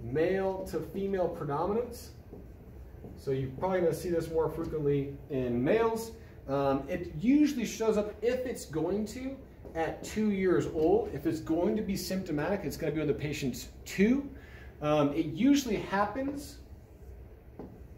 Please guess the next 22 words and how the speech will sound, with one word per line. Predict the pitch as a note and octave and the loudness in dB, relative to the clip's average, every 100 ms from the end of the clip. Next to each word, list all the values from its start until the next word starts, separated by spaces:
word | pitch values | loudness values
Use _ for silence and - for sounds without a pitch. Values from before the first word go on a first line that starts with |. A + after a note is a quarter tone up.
| - - - - - - - | -18 -18 -18 -18 -16 -14 6
within | F#3 F#3 G3 G3+ A3+ A3 E3 | 6 6 2 2 2 0 4
or | E3 D3 | 4 4
about | D3 D3+ F3+ G3 - - - - - | 2 2 2 2 -2 -12 -16 -16 -14
two | - A#3 B3 A#3+ - - - - | -6 -4 -4 -6 -10 -14 -16 -6
feet | G3 G#3+ - - - - - - - - - - - - - - - - - D3+ | -4 -4 -8 -16 -18 -18 -18 -16 -16 -18 -16 -16 -14 -14 -14 -14 -14 -16 -10 2
of | E3 D3+ | 4 4
the, | C#3+ E3 D3 | 2 4 6
uh, | C#3+ C3+ C3+ - - - | 6 4 0 -8 -14 -4
of | C#3 C3+ | -2 0
the | C3 E3 | 0 4
ileocecal | E3+ E3 - F3+ D#3+ B2 | 6 6 4 0 0 2
valve. | B2+ C3 F3+ | 2 4 2
That's | D#3+ - | 0 0
another | D3 D#3 | 2 2
two. | D3+ - G3+ G3+ - - | 0 -2 -2 -2 -8 -8
And | D3+ | -2
then | E3 E3+ | 0 2
usually | G#3+ G3 F#3+ | 0 2 2
when | E3 | 4
it | F3 | 4
is | F#3 | 4
there, | G3+ A3+ A#3 | 4 6 4